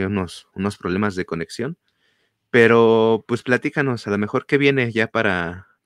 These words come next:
para este dos mil veintidós, eh, tanto para ti como para los Cadillacs, o si es que piensan retomar la, la actividad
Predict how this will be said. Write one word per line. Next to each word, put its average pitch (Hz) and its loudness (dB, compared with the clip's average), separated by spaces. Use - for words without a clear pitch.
para 90 -4
este 107 -4
dos 95 -6
mil 113 -6
veintidós, 101 -6
eh, 90 -8
tanto 107 -2
para 98 -2
ti 160 -4
como 92 -4
para 85 -2
los 85 -6
Cadillacs, 139 2
o 85 -2
si 104 2
es 110 0
que 85 -2
piensan 107 2
retomar 95 0
la, 90 0
la 87 0
actividad 92 0